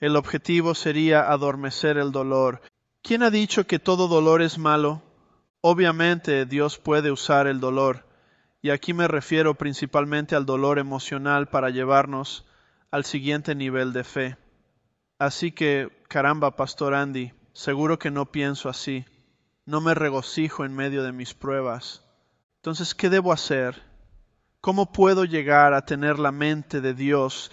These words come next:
que describes en medio de las pruebas? Porque no la tengo naturalmente. Pues me alegro que preguntes, porque Santiago te dice exactamente cómo conseguirlo.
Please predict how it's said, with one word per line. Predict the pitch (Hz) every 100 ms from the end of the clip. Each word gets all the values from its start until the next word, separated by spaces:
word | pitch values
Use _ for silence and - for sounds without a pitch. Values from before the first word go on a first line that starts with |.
| - - -
que | - 151
describes | 135 - 160 160 160 -
en | 139
medio | 143 156 147 139
de | 131
las | 123 -
pruebas? | - 139 127 123 - - - -
Porque | 175 151 165
no | 160
la | 165
tengo | - 165 156 151
naturalmente. | 143 135 143 135 135 135 135 139 120 123 _ _ _ _ _ _ _ _ _ _ -
Pues | 175 165
me | 180
alegro | 175 190 196 202 -
que | 190
preguntes, | 180 165 185 185 165 143
porque | - 170 160 160
Santiago | - 156 - 180 175 190
te | 185 170
dice | 156 175 - 170 143 -
exactamente | 151 - - 175 185 - 185 165 160 156 143 143 131 - _
cómo | - 170 160 151 -
conseguirlo. | 151 139 156 139 143 135 123